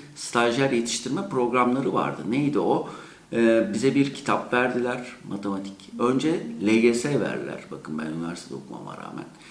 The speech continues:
Daha sonra da o bitince üniversite hazırlık kitabı verdiler. Ve bu kitaplardan benim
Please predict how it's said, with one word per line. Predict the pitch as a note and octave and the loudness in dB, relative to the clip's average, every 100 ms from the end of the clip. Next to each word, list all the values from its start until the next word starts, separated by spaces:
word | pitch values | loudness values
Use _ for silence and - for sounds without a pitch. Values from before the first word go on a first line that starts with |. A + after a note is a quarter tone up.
| - - - - | -20 -20 -8 2
Daha | A2+ C#3 | 4 4
sonra | D#3 C3 B2 | 2 2 2
da | D#3 G3+ - - | 2 0 -4 2
o | D3 | 4
bitince | D3+ - A2 F3 | 4 4 2 2
üniversite | D#3+ A2+ A#2+ C#3 - | 4 4 4 2 0
hazırlık | F#2+ - - - | -2 -4 -12 -16
kitabı | - G1+ | -16 -14
verdiler. | - - - - - - - - | -14 -12 -10 -10 -12 -18 -20 -2
Ve | B2+ | -2
bu | A2+ | 0
kitaplardan | - - D3+ - C3+ A2 G2+ F#2 - - - - | -4 -2 -2 0 2 4 4 0 -4 -8 -20 -6
benim | D3 F3 D3 - | 2 4 4 2